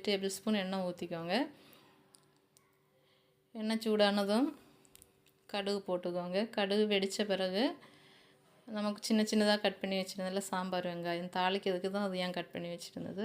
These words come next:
அது போட்டுக்கலாம் நம்ம. கடுகு நல்லா வெடிச்சிச்சு. சாம்பார் வெங்காயம் போட்டுக்கலாம். அது ஒரு நல்ல ஒரு பாதி ப்ரௌன் கலர் ஆகணும்.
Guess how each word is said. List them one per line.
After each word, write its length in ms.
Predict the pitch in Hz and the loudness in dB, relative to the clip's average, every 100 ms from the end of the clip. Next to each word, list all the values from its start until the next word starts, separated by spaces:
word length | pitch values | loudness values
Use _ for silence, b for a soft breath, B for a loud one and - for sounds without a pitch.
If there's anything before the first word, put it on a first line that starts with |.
| 233 | -4
அது 100 | 190 185 | -4 -4
போட்டுக்கலாம் 540 | 175 175 170 165 175 - | -6 -6 -6 -8 -8 -8
நம்ம. 240 | - 214 214 | -6 -6 -4
கடுகு 220 | 185 190 190 | -4 -2 -2
நல்லா 180 | 180 196 190 | -2 0 0
வெடிச்சிச்சு. 480 | 180 185 185 - 240 285 B B B B - - 202 | -2 -4 -6 -2 -2 -2 B B B B -20 -18 -4
சாம்பார் 360 | 208 202 196 185 | 0 0 0 -2
வெங்காயம் 340 | 180 180 175 175 | -2 -2 -4 -6
போட்டுக்கலாம். 540 | 165 165 165 175 262 294 B B B B _ _ _ b b b b b b - | -8 -8 -6 -2 -2 -4 B B B B _ _ _ b b b b b b -14
அது 220 | 208 202 220 233 | -8 -2 0 2
ஒரு 120 | 214 208 196 | 4 2 2
நல்ல 180 | 196 202 208 - | 2 2 0 -2
ஒரு 160 | 202 196 208 | -4 -2 2
பாதி 300 | 208 220 240 208 | 4 6 4 4
ப்ரௌன் 320 | 208 202 208 | 4 4 2
கலர் 280 | 202 202 196 190 | 2 4 2 2
ஆகணும். 360 | 180 180 262 | 0 0 0